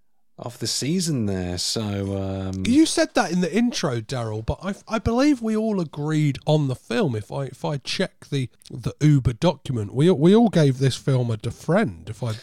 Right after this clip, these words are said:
Speaker 2: if I am, if I am correct. But
Speaker 1: Yeah, it was, um, one of those where I think, you know, and I will say, you know, hold my hands up and say, I think the conversation won me over, um, is what happened.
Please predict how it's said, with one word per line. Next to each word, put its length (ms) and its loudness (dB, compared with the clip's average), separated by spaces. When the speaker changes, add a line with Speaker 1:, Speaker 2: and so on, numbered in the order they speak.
Speaker 2:
if 160 -6
I 180 -2
am, 260 -6
if 160 -8
I 140 -2
am 120 -4
correct. 440 0
But 280 2
Speaker 1:
Yeah, 540 -4
it 120 -4
was, 200 -4
um, 440 -4
one 260 -4
of 60 -4
those 420 -2
where 320 -4
I 80 -6
think, 720 -6
you 140 -6
know, 160 -6
and 140 -4
I 100 -4
will 180 -2
say, 500 -6
you 140 -4
know, 240 -4
hold 200 -4
my 80 -2
hands 240 -4
up 100 -6
and 120 -2
say, 320 -4
I 60 -6
think 320 -4
the 60 -2
conversation 920 -4
won 220 0
me 160 0
over, 500 -4
um, 380 -6
is 120 -8
what 120 -6
happened. 300 -6